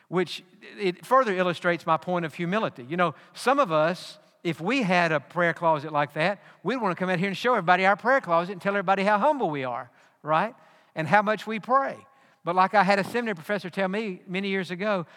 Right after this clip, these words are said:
the moment you become aware of your humility, you lose it. If you think you're humble, you're not.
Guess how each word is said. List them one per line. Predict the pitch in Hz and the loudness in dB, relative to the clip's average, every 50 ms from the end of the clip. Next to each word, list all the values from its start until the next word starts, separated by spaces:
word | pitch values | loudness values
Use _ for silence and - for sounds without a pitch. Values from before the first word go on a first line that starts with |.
| - - - | -20 -18 -6
the | 143 160 | -4 -4
moment | 156 151 151 160 185 196 226 254 247 254 208 202 | -2 -2 -2 2 4 4 4 4 2 -2 -4 -4
you | 196 214 | -6 -4
become | 185 214 - - 208 208 202 | -4 -4 -2 -2 -2 -2 -2
aware | 185 175 196 202 202 | -2 -2 0 0 -2
of | 190 151 | -2 -4
your | 170 190 | -6 -8
humility, | 175 - 208 202 185 185 175 147 135 - - 135 | -8 -8 -8 -6 -4 -4 -4 -4 -4 -6 -8 -10
you | 127 143 143 143 | -10 -10 -10 -10
lose | 139 127 113 104 - - | -10 -10 -12 -14 -18 -20
it. | - _ _ _ _ _ _ _ _ _ _ _ _ _ _ _ _ _ _ _ _ _ _ _ _ _ _ _ _ _ _ _ _ | -20 _ _ _ _ _ _ _ _ _ _ _ _ _ _ _ _ _ _ _ _ _ _ _ _ _ _ _ _ _ _ _ _
If | - 196 180 - 165 | -2 -2 -2 0 -2
you | 220 294 269 | 0 0 0
think | - 262 262 247 196 - | 2 2 0 0 0 0
you're | 233 240 214 | 0 2 4
humble, | 185 233 277 262 214 202 196 | 6 4 4 4 2 -2 -4
you're | 196 208 233 233 | -2 -2 -2 0
not. | 247 269 269 247 - - | 0 0 0 -2 -6 -10